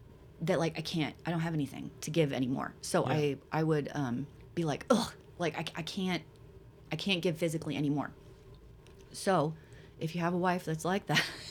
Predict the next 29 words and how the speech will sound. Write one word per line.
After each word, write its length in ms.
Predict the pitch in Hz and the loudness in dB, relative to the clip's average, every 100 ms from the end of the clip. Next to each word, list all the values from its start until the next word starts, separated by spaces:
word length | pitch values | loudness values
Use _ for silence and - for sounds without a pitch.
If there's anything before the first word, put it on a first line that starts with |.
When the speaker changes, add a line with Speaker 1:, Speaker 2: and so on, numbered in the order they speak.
| - | -8
Speaker 1:
<laughs> 340 | - 254 - - | 0 0 0 6
which 180 | 214 190 | 6 6
I've 160 | 180 | 2
experienced, 640 | 196 - - 220 175 - - - - - - - | 0 0 2 4 4 0 -10 -16 -16 -16 -18 -6
you 120 | - 196 | 0 4
need 160 | 208 214 | 6 6
to 100 | 185 | 4
verbalize 920 | 165 160 196 190 165 139 139 135 - - - | 4 4 4 4 4 4 4 0 -4 -14 -4
what 240 | 165 170 | 2 2
you 100 | 175 | 4
need. 460 | 180 240 220 135 143 - - | 6 8 8 4 0 -6 -6
Speaker 2:
Yeah. 180 | - 127 113 - | 0 0 0 -4
Speaker 1:
"Hey, 300 | 233 196 143 - | 0 2 0 0
you 140 | 185 | 4
look 140 | 185 165 | 4 4
beautiful 400 | 170 170 160 135 | 2 2 0 -6
today. 320 | - 117 147 156 - - - - - - - - - - - - | -4 -4 -4 -6 -12 -18 -20 -20 -20 -20 -18 -18 -20 -20 -20 -2
I'd 160 | 175 165 | 2 4
love 160 | 170 | 4
to, 80 | 175 | 4
like, 320 | 156 139 - - - - - - - - - | 2 0 -2 -12 -20 -20 -20 -20 -20 -20 -14
sit 220 | - 156 | -2 0
and 100 | 151 | 0
cuddle 200 | 160 131 | 0 -2
with 140 | - | -4
you 80 | - | -8
for 120 | - | -8
a 40 | 85 | -8
minute." 200 | 85 | -8